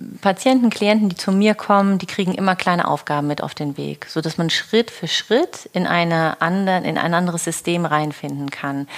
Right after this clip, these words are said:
Die meisten, die jetzt zuhören werden und sich mit dem Thema Gewicht schon mal beschäftigt haben, werden, äh, wissen, dass das gar keine leichte Geschichte ist. Man kann nicht einfach für eine Zeit lang irgendwas verändern und dann wird alles gut,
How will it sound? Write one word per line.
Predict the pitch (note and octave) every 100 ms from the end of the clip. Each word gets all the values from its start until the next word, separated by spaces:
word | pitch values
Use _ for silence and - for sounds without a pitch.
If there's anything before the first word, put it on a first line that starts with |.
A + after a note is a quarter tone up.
| - - - -
Die |
meisten, | F3 F#3 G#3 C#4 - C#4 C4+ B3 -
die | G3+ G3+ G3+ F#3+
jetzt | G3+ -
zuhören | - A3 G#3 G3
werden | F#3+ F#3+ F#3 F#3
und | - E3+ E3
sich | E3 -
mit | E3 D#3+
dem | D#3
Thema | E3+ D#3
Gewicht | D3 G3 -
schon | F#3
mal | E3
beschäftigt | D#3 F3 F3 F3 -
haben, | E3 D#3+ D#3 D#3
werden, | D3+ D3+ D3+ D3+ D3 -
äh, | D3+ D3 C#3+
wissen, | F3 - E3+ E3 D#3 - - -
dass | D#3+ -
das | D3+ -
gar | - D#3 D#3
keine | D#3+ D3+
leichte | C#3+ C#3+ E3 E3+
Geschichte | F3+ - G3 -
ist. | G3+ A3+ A3+ E3+
Man | D#3 D3+
kann | - G3 F#3+
nicht | F3 F3+ -
einfach | - D3 D3+ D3+
für | - -
eine | D3
Zeit | - D#3 D#3+
lang | D#3 D3
irgendwas | D#3+ D3+ D3 D3
verändern | - - D#3+ E3 D#3+ D#3
und | D3+ C#3+ - D3+
dann | D3 D3
wird | D3+ D3
alles | C#3 -
gut, | - F#3 D4+